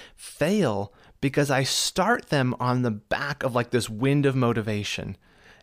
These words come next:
And, and I do it in a way where I assume that that motivation and excitement is always gonna be there. But what, what can, why these projects fail is if we f-, if we don't set up a system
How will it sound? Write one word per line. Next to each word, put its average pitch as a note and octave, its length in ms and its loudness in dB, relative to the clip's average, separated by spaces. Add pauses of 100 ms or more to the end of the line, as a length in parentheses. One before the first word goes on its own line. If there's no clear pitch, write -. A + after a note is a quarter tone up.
And, C3 140 0
and C3 160 2
I C3 100 2
do F3 280 2
it - 120 2
in D3+ 120 0
a C#3+ 60 2
way D3 220 2
where C3+ 140 0
I A#2+ 120 2
assume F3+ 560 2
that C3+ 160 0
that A#2+ 140 0
motivation C3+ 720 2
and A#2 140 0
excitement A#2+ 640 -2
is A#2 160 -2
always A2 320 -2
gonna G#2+ 180 -2
be G#2+ 200 -4
there. - 320 -8 (1600)
But B2 400 0
what, B2 500 -2
what B2+ 240 0
can, A#2 320 -2
why B2+ 320 -2
these C3 180 -2
projects C3 400 -2
fail G3 420 0
is B2+ 220 0 (200)
if - 120 -6
we C#3+ 140 4
f-, - 300 -10
if C#3+ 160 -4
we D#3 80 0
don't G3+ 200 0
set - 140 -4
up - 100 -4
a A#2+ 60 -4
system G#2+ 760 0